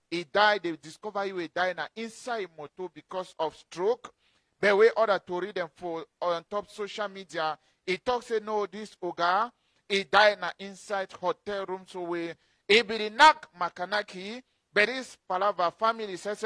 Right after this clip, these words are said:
so he talk say na lie. Say this oga, he dey meet up, he dey discover he will die inside a motor. So for that side for Yaoundé because of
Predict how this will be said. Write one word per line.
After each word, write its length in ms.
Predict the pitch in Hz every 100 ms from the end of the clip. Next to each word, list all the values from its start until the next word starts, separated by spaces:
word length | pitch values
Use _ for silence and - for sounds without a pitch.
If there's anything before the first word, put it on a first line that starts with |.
| 202
so 180 | - 190
he 120 | 165
talk 240 | - 147 -
say 140 | 185
na 100 | 170
lie. 340 | 185 226 - - _ _ _ _ -
Say 240 | 214 220
this 300 | 226 254 - -
oga, 560 | 170 - 202 196 196 - _ _
he 200 | 185 220
dey 180 | 208 208
meet 340 | 226 294 -
up, 260 | 294 285 -
he 160 | 240 202
dey 140 | 190
discover 460 | 160 - 233 233 226
he 60 |
will 180 | 214 185 -
die 340 | 226 285 302 -
inside 540 | 226 226 - 220 214 - _
a 100 | 170 147 147
motor. 320 | 143 - 190
So 260 | - 175 170 _ _ _ -
for 140 | 185
that 200 | 190 190
side 400 | - - 180 175
for 120 | 175
Yaoundé 580 | 160 160 180 185 170 196 -
because 540 | 143 - 180 175 -
of 200 | - 156